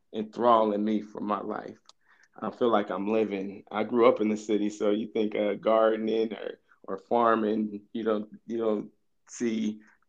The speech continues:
a lot of people getting involved in that, but it was a series of events that changed my life and had,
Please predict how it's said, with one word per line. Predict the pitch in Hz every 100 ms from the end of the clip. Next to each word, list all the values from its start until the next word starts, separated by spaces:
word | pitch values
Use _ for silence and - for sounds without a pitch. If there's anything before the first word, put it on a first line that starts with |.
| _
a |
lot | 113 110 110
of |
people | 110 117 107
getting | 110 104
involved | 95 95 110 113 104
in | 101 98
that, | 98 92
but | 101 92 92 - _ _ _ -
it | 110
was | 120 110
a |
series | - 127 120 113
of | 110 95
events | 95 113 110 -
that | 101 101
changed | - 110 107 104
my | 101 101
life | 104 107 104 101
and | 104 107 101 - _ _ _ - _ -
had, | 123 123 110